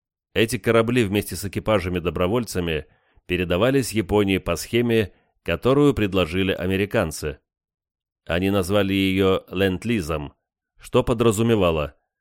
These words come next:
«давать взаймы и сдавать в аренду». Поставку кораблей оплачивало казначейство Великобритании.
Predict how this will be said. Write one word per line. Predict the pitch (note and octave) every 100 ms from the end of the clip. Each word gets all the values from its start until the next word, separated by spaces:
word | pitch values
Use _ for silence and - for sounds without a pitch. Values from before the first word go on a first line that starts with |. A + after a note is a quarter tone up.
| _
«давать | - F2 G2 G2
взаймы | D2 E2+ E2 E2+ C3 C#3 _ _
и | - B2
сдавать | D3+ A#2 E2 D#2
в | E2+
аренду». | F#2+ F2 D2+ C#2+ C2+ _ _ _ _ _ _ _ _ _
Поставку | - E2+ - C#3 - A#2+
кораблей | A2+ G2+ F#2 A2+ C#3
оплачивало | - F2 F#2 A2 - A2 G#2+
казначейство | F#2+ F2 F2+ E2 E2 D#2 -
Великобритании. | E2 E2 D#2+ F2 F2+ D#2+ D#2+ D2 C#2+ C2+